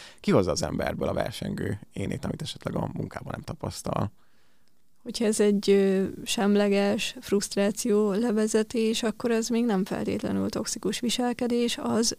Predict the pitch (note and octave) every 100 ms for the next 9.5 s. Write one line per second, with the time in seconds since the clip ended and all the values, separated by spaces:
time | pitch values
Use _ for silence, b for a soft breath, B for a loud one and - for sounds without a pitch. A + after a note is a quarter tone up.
0 | - B3+ G#3 G3 G#3+ G3+ G#3 G#3+ G#3+ G#3+
1 | G#3 G#3 F#3 - A3 G#3 F#3+ G#3+ A3 G3+
2 | - G3 - - - - - - F#3+ F#3+
3 | F3+ F#3 G3 F#3+ F#3+ A3+ B B - G3+
4 | A3+ G#3 G3 G3 - - - - - -
5 | - - - - G#3 G3 F#3+ - - A#3
6 | A3+ G3+ G3+ - - - - - B3+ F#3+
7 | F#3+ - G3 G#3 - - A#3 - - G#3
8 | F#3+ F#3 - G3+ G#3+ G3 A3+ - - G#3+
9 | G3 G3+ G#3 G#3+